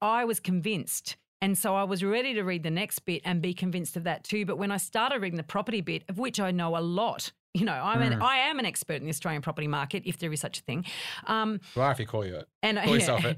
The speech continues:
Speaker 1: <laughs> and I, I know
Speaker 2: <laughs>
Speaker 1: enough to know when I'm not as well. You know, the reality is that I'm not a micro expert in, in various markets. But anyway, that's segueing.
Speaker 2: Yeah.
Speaker 1: The point is that I
Speaker 2: <laughs>
Speaker 1: got to a bit in that report where I knew more than he did.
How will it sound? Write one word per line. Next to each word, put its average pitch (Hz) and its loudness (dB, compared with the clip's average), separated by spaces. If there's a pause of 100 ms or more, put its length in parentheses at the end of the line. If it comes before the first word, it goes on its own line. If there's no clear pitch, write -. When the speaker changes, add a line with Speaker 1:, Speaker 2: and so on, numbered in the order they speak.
Speaker 1:
<laughs> - -8
and 247 4
I, 262 4
I 269 6
know 311 4
Speaker 2:
<laughs> 339 6
Speaker 1:
enough 254 2
to 233 0
know 220 2
when 208 2
I'm 185 2
not 208 0
as 185 0
well. 196 2
You 190 0
know, 196 0
the 208 -2
reality 220 0
is 185 -2
that 190 0
I'm 185 2
not 208 0
a - 0
micro 185 0
expert 160 -4
in, 165 -4
in 160 -2 (180)
various 170 0
markets. 165 -2
But 185 -4
anyway, 147 0
that's - -6 (300)
segueing. 156 0
Speaker 2:
Yeah. - -12 (220)
Speaker 1:
The - 2
point 285 2
is 247 4
that 220 2
I 220 2
Speaker 2:
<laughs> 254 2
Speaker 1:
got 349 0
to 285 0
a 226 2
bit 208 -2
in 208 2
that 180 0
report 190 0
where 202 0
I 247 2
knew 233 2
more 190 2
than 165 0
he 196 0
did. 156 -4